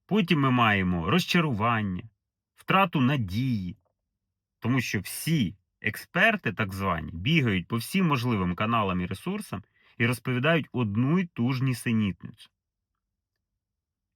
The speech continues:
Люди вірять в неї, а потім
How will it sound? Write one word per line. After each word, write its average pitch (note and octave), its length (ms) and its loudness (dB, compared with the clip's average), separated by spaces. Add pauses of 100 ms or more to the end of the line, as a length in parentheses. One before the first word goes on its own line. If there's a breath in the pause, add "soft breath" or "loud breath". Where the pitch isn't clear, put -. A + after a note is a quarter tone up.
Люди G#2+ 320 2
вірять E3 460 0
в F3+ 40 -2
неї, E3+ 340 0 (1700)
а G2+ 120 -4
потім C3+ 520 -8